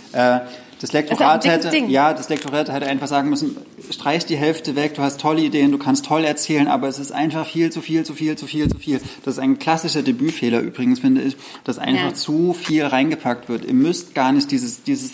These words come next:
Speaker 1: alles, was in eurem Kopf stattfindet, auch in ein Buch packen. Das tut niemandem gut.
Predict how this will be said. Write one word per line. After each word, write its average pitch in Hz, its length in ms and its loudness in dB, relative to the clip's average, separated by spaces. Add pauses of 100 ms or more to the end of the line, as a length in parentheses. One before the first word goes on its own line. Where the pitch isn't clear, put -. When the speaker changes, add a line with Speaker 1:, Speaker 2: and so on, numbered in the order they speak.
(120)
Speaker 1:
alles, 175 360 0
was 139 140 0
in 135 80 2
eurem 127 240 2
Kopf 139 260 -6 (220)
stattfindet, 143 640 -2
auch 147 240 0
in 135 140 -2
ein 127 160 -2
Buch 156 140 -8
packen. 120 340 -4
Das - 240 -10
tut - 320 -16
niemandem 151 640 -2
gut. 139 180 0